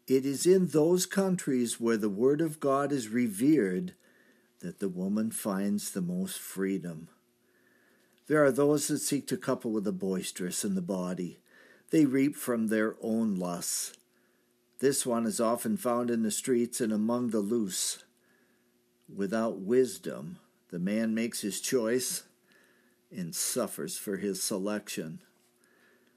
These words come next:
Blessed is the man who finds a godly woman. Twice blessed is the husband that gives praise to his soulmate.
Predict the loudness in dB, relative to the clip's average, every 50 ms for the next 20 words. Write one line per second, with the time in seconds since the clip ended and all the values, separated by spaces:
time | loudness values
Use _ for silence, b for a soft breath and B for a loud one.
0 | b b b _ _ 0 2 2 2 2 0 0 0 0 0 -2 -2 -2 0 0
1 | 2 2 0 0 0 0 0 0 -2 -2 -2 -2 -4 -2 -2 -2 0 0 0 0
2 | 0 -2 0 0 0 0 0 0 0 0 -2 -2 -4 -4 -4 -4 -4 -6 -8 -10
3 | -12 -16 -20 _ _ _ b b b b b b b b b b _ -14 -4 0
4 | 2 6 6 6 4 4 0 0 0 0 0 0 -2 -6 -6 -8 -8 -10 -12 -12
5 | -10 -8 -8 -6 -6 -6 -8 -6 -2 -2 -2 -2 -2 -4 -6 -4 -2 -2 -2 -2
6 | -2 -4 -4 -4 -6 -6 -6 -10 -12 -10 -4 -2 0 0 2 0 0 -4 -6 -6
7 | -4 -4 -4 -2 -4 -4 -4 -4 -4 -4 -2 -2 -2 -2 -2 -2 -4 -4 -6 -8
8 | -10 -16 -20